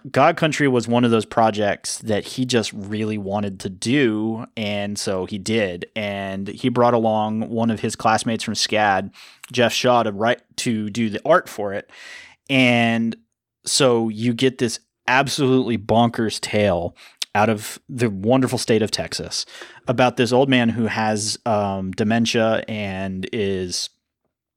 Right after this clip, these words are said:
having difficulty remembering his family, and his family's kind of come to try to help him settle and everything. And like comic books do, a magical interstellar traveling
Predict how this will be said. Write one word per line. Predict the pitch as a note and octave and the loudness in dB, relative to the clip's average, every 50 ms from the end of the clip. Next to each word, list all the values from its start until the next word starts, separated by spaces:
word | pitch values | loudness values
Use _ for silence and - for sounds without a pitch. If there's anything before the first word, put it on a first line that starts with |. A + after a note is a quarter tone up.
| _ _ _ - | _ _ _ 0
having | E3 E3+ D#3 D3+ C3+ | 0 0 2 0 -2
difficulty | C3+ C3 B2 C#3 B2 C#3 C3 A#2 B2+ | -2 -2 -2 0 0 0 0 2 2
remembering | A2+ A#2 A2 A2 A#2 A#2+ A#2+ A#2 A#2 A2+ A2 | 2 2 4 4 4 4 4 2 2 0 0
his | G#2+ G2+ - | -2 -4 -6
family, | - - C#3+ C#3 C3+ B2+ A#2 A2 G#2 | -2 0 2 2 4 2 2 0 -2
and | G2+ G2+ | -2 -4
his | G2 - | -4 -4
family's | - - A#2+ A#2+ A#2 A2+ G#2 - | -2 0 0 0 0 0 -2 -2
kind | - - G#2+ G2+ | -4 -4 -4 -4
of | F#2+ - | -4 -8
come | - - - A#2+ A2+ G#2+ G#2+ G#2+ G2 | -8 -2 0 2 2 2 0 -4 -6
to | - - - G#2+ G2+ G2 G2 F#2 - - - - - - - - - - _ _ _ _ _ | -8 -6 -6 -4 -4 -4 -6 -8 -10 -16 -20 -18 -18 -18 -20 -20 -20 -20 _ _ _ _ _
try | - - D#3 C#3+ C3 | -4 2 4 4 4
to | A#2+ | 4
help | A2 - C#3+ C3 A#2+ | 2 4 2 2 2
him | - C#3 A#2+ G#2 | 0 -2 -2 0
settle | - - - B2 B2 A#2 A#2 A2+ G#2+ | 0 2 4 4 6 6 4 4 4
and | G#2+ G#2 | 2 0
everything. | G#2 G2 G2+ G2+ - - G#2+ G2+ G2 G2 F#2+ G2 G2 - _ - | 0 0 -2 -4 -4 -4 -4 -4 -2 -4 -4 -6 -8 -10 _ -6
And | A#2+ A2 G#2+ G#2 - - G#2 G2+ G2+ G2+ G2 - - - _ - | -4 -4 -2 -2 -2 -2 -4 -4 -4 -4 -6 -6 -8 -12 _ -6
like | C3 C3 B2 B2 C#3 D3+ D3+ - _ | -2 0 4 4 4 4 2 0 _
comic | - - D3 C#3 C3+ C3+ B2 - - | -2 2 2 4 4 4 2 2 2
books | C3 B2+ A#2+ - - | 2 2 2 2 -4
do, | - A#2+ A2+ A#2+ B2+ C3 A#2 G2+ F#2+ F2+ F#2 - - - - - - - C3 - _ | -10 -4 2 4 4 4 4 2 0 -4 -6 -8 -10 -14 -18 -16 -16 -18 -20 -8 _
a | A#2 A#2 A2+ G#2+ | 0 0 2 2
magical | G#2 A2 A#2 A#2 B2 C3 C#3 D3 D3+ D3 C#3+ - - D3 C3+ B2+ B2+ - - _ | 2 2 4 4 6 6 6 4 4 2 0 0 2 4 4 6 4 2 0 _
interstellar | C#3+ C#3+ C#3 - D3 C3+ - - - - C3 B2+ B2+ B2 A#2 | 0 0 2 2 2 2 2 0 2 2 4 4 4 4 2
traveling | A2+ - - - B2 A#2+ B2 A#2 A#2 A2+ A2+ A2 G#2+ A2 G#2 G#2+ | 0 -2 0 2 2 4 4 2 2 2 2 0 -2 -2 -4 -6